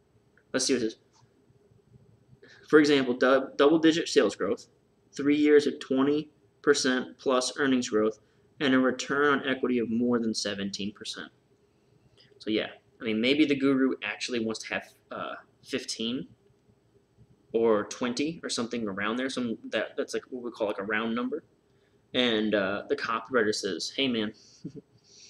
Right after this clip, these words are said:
everyone's gonna think that they can do that. Everyone's gonna think that that's, like,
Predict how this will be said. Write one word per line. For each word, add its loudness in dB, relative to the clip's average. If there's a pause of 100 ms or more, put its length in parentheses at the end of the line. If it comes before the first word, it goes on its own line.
(280)
everyone's -2
gonna -6
think -8
that -6
they -2
can -4
do 2
that. -4 (100)
Everyone's -2
gonna -6
think -6
that -2
that's, -6
like, -8